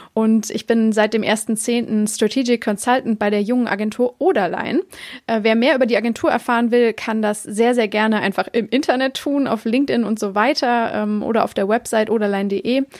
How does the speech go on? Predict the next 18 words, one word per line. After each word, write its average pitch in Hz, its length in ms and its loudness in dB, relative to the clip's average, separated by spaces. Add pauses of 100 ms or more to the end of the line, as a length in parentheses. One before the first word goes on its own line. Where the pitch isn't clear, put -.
(440)
Ähm, 226 200 -2
auf - 120 0
den 247 160 2
Podcast 302 460 0
hat 262 120 -2
das - 180 -6
keine 254 460 2
großen 294 320 0
Auswirkungen. 254 680 2
Ich, - 260 -10
ähm, 226 460 -4
werde 220 200 0
dieses 220 300 -4
Format 220 340 0
ganz 247 220 -2
normal 226 320 2
unabhängig 240 600 0
weiterführen, 254 680 0